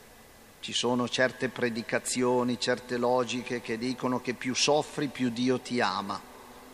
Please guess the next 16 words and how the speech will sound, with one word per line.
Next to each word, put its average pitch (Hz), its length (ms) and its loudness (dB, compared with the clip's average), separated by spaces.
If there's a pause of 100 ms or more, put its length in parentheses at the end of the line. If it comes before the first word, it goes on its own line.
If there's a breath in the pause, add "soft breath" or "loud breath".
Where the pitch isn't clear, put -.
(1200)
Queste 131 320 -4
sono 120 300 0
pure 147 680 2
invenzioni 107 1200 -2 (1080)
devozionali 107 1120 -4 (840)
che 113 120 -2
abbiamo 113 360 2
costruito 117 720 -4
noi, 110 320 2
sono 117 260 -2
delle 117 240 0
nostre 117 460 0
logiche 117 500 0
un 113 100 -2
po' 117 140 0
perverse. 104 960 2